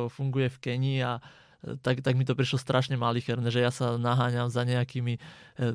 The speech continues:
tridsaťjeden minútami na desať kilometrov a to je absolútne, absolútne bezpredmetné, že či to zabehnem alebo nezabehnem, že naozaj pre mňa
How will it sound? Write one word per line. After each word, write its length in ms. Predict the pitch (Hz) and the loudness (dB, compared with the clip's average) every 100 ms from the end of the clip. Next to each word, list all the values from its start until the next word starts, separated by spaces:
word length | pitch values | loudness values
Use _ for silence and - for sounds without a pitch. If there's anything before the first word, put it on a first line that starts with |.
| - | 2
tridsaťjeden 640 | 135 131 127 127 127 127 | 2 2 2 2 2 0
minútami 480 | 123 127 127 131 127 | 0 0 0 0 0
na 80 | 123 | 0
desať 320 | 123 127 - | -2 -4 -4
kilometrov 560 | 131 123 123 127 123 | -2 0 0 0 0
a 40 | 120 | 2
to 120 | - | 2
je 160 | 123 123 | 4 4
absolútne, 800 | 131 - 135 127 131 127 123 117 - - | 2 0 -2 -2 -2 -2 -2 -6 -12 -6
absolútne 480 | - 131 139 135 135 | -4 -2 0 0 0
bezpredmetné, 1040 | 139 135 143 131 123 127 127 131 127 123 | 0 -2 0 0 0 -2 0 0 0 0
že 320 | 120 123 120 117 - - | -2 -2 -2 -6 -12 0
či 160 | 147 | 4
to 80 | 135 | 6
zabehnem 520 | 135 123 139 139 135 | 8 8 10 8 8
alebo 280 | 127 127 120 | 8 8 6
nezabehnem, 560 | 120 127 127 127 127 123 | 4 4 4 6 4 6
že 80 | 123 | 6
naozaj 480 | 127 131 123 120 | 6 6 4 2
pre 240 | 120 123 131 | 2 4 6
mňa 280 | 131 131 | 6 4